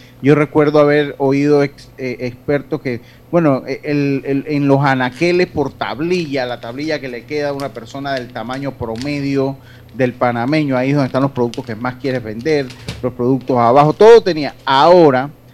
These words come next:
eso ha cambiado tanto que es cuestión de, de servicios que ofrecen esta compañía de segmentar y de la segmentación de las personas, donde, depende de dónde vive, la hora, de lo que hacen, lo que <clears throat> visitan. Así que, pues, el mundo cambió, hay que vivir con ello,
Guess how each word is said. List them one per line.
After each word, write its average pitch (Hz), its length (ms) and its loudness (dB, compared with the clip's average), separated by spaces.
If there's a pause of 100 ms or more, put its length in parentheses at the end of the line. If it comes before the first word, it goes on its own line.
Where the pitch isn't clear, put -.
(100)
eso 120 200 -2
ha 131 40 -2
cambiado 156 420 4
tanto 143 460 -2 (440)
que 139 280 4
es 143 200 -4
cuestión 135 680 -2
de, 120 500 0
de 110 320 -4
servicios 117 420 -4
que 151 60 0
ofrecen 131 300 -4
esta 131 200 -6
compañía 131 440 -4
de 139 80 -2
segmentar 127 840 -4 (300)
y 139 80 -2
de 170 60 2
la 135 100 0
segmentación 139 580 -8
de 113 80 -4
las 113 120 -4
personas, 117 460 -2
donde, 107 260 -6
depende 110 260 -8
de - 20 -6
dónde 107 220 -6
vive, 117 320 -4
la 107 160 -2
hora, 120 260 2
de 113 80 -2
lo 107 160 -4
que 110 120 -4
hacen, 113 340 -2
lo 110 100 -4
que - 80 0
<clears throat> - 0 -
visitan. 110 540 -6 (280)
Así 156 120 -12
que, 170 100 -2
pues, 147 180 0
el 147 60 2
mundo 175 260 0
cambió, 143 480 4 (540)
hay 151 160 2
que 156 140 4
vivir 135 260 4
con 139 220 2
ello, 131 260 -2